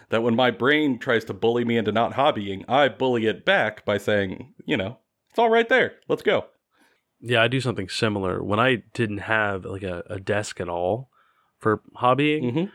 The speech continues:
Speaker 2: I just had, like, the kitchen table. I, too, kept things in little plastic totes with, like, cookie trays for the models that weren't completed,
Speaker 1: Mm-hmm.
Speaker 2: and then a separate tote for the completed models. And then I would also, like, I had accumulated a large paint collection 'cause I was buying paints for all sorts of different stuff.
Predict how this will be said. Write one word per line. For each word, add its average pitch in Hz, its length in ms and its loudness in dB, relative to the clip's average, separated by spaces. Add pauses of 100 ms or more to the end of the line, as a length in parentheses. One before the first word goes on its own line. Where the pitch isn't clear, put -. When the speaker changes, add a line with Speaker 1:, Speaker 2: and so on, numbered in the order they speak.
(120)
Speaker 2:
I 104 140 0
just 107 180 -4
had, 98 240 2
like, 92 220 -4
the 92 80 -6
kitchen 92 280 -10
table. 107 400 2
I, 113 220 4
too, 110 260 -6
kept 107 300 -4
things 107 240 -6
in 107 80 -6
little 104 140 -2
plastic - 360 -2
totes 101 360 -8
with, - 120 -20
like, 98 300 -2
cookie 107 320 -6
trays 143 400 0
for - 120 -14
the 98 80 -4
models 95 360 -2
that 131 120 -4
weren't 139 180 -6
completed, 151 460 -2
Speaker 1:
Mm-hmm. 208 200 0 (100)
Speaker 2:
and 104 160 -2
then 101 80 -2
a 98 60 -8
separate - 380 -2
tote 120 240 0
for - 100 -8
the - 60 -20
completed 110 420 -6
models. 143 480 -2 (460)
And 117 180 -2
then 101 140 0
I 107 120 2
would 104 120 4
also, 127 260 2
like, 98 140 -6
I 113 80 2
had 95 80 -2
accumulated 110 560 0
a 101 60 -2
large 95 280 -4
paint 208 220 -2
collection 110 440 -2
'cause 107 120 -2
I - 20 0
was 98 80 -2
buying 104 280 0
paints 104 260 -6
for - 100 -10
all 92 80 -2
sorts - 240 -14
of 98 60 -8
different 90 180 -14
stuff. 104 240 -2